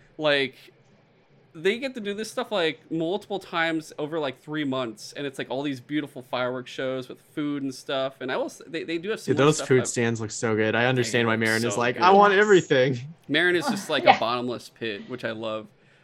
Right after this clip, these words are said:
Speaker 1: Uh, and it's
Speaker 3: Jealous as a woman. I'm like, "You can eat all that and probably just go straight to your boobs."
Speaker 2: Mm-hmm.
Speaker 3: Like, girl, respect.
Speaker 1: Is that how that works?
Speaker 3: Respect.
Speaker 1: Actually, wait, I guess that is how that works. Uh, but, like, like, the fact that, yeah, she eats all this shit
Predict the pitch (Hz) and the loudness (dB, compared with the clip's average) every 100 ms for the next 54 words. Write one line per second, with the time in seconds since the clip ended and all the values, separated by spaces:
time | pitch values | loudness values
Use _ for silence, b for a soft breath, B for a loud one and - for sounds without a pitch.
0 | _ - 117 113 147 226 - 220 302 302 | _ -6 -4 -2 -2 -2 0 8 12 12
1 | 339 339 302 302 277 233 233 285 302 294 | 12 10 8 10 8 8 6 6 4 2
2 | 339 453 381 269 311 330 339 359 349 277 | 6 6 6 2 6 6 8 6 6 4
3 | 302 302 - 359 - 262 269 - 311 208 | 2 0 -2 -4 0 -2 -2 -2 -2 0
4 | 202 226 311 151 175 - 185 190 233 233 | 0 0 0 2 4 6 4 2 6 8
5 | 208 196 190 262 - 233 202 160 147 - | 8 4 0 -2 2 4 6 4 -4 -14
6 | 160 - 202 190 214 214 233 180 180 120 | -16 -14 -10 -4 -4 -4 -2 -2 -2 -8
7 | - 104 - 98 95 - - - _ - | -10 -12 -12 -16 -18 -20 -20 -20 _ -20
8 | - - _ _ - 139 139 135 165 165 | -20 -20 _ _ -4 0 2 2 4 4
9 | 160 _ - _ 180 151 143 - _ _ | 2 _ -20 _ 2 2 2 -4 _ _
10 | _ _ _ 160 - 139 131 - 180 156 | _ _ _ -6 -2 -2 -2 -4 -2 -2
11 | - _ _ - 202 - 220 - 180 165 | -4 _ _ -8 -6 -6 -8 -8 -8 -8
12 | - - - _ _ _ _ _ _ 156 | -10 -18 -20 _ _ _ _ _ _ -4
13 | 175 185 160 - - 170 156 | 0 2 2 -2 -8 -8 -8